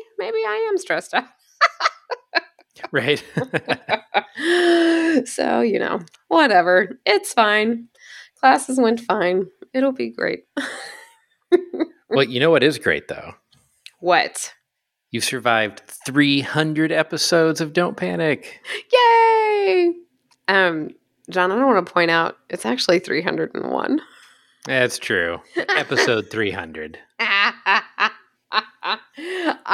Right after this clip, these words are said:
Speaker 1: just wanna point it out before we get all that mail that says, "Oh, but you celebrated episode two hundred on episode one ninety-nine." <laughs>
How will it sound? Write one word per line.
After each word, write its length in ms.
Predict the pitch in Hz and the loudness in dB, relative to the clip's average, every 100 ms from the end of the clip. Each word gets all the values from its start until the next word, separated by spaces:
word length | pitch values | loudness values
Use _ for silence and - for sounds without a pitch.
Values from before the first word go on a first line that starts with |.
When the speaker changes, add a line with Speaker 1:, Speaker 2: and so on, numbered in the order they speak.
| 226 233 | 2 0
Speaker 1:
just 140 | 254 | -2
wanna 200 | 240 190 | 0 0
point 260 | 180 190 175 | 0 -2 0
it 80 | 170 | 0
out 220 | 160 156 | 0 -2
before 320 | 165 165 165 | -6 -10 -8
we 120 | 160 | -6
get 120 | 165 | -4
all 140 | 165 165 | -2 0
that 160 | 165 | -2
mail 320 | - 170 170 170 | -2 0 0 -2
that 160 | 170 | -4
says, 240 | - 170 - | -2 -4 0
"Oh, 320 | - 269 185 170 | 2 4 4 4
but 220 | 165 - | 0 -4
you 380 | 208 208 196 196 _ _ _ | -2 0 0 -4 _ _ _
celebrated 680 | - 233 214 202 196 196 185 | -2 4 4 4 2 2 2
episode 800 | 190 190 190 190 180 175 170 175 _ - | 0 0 0 2 4 2 0 -10 _ -8
two 200 | - 269 | 0 2
hundred 440 | 254 170 170 165 | 2 2 2 2
on 180 | 170 165 | 0 -2
episode 640 | 180 - 170 - 170 170 165 _ _ _ _ _ | -4 -4 -8 -4 -4 -6 -12 _ _ _ _ _
one 180 | - 190 | -6 -2
ninety-nine." 640 | 180 180 202 214 175 180 | -2 -4 -4 -4 -6 -8
<laughs> 60 | - | -14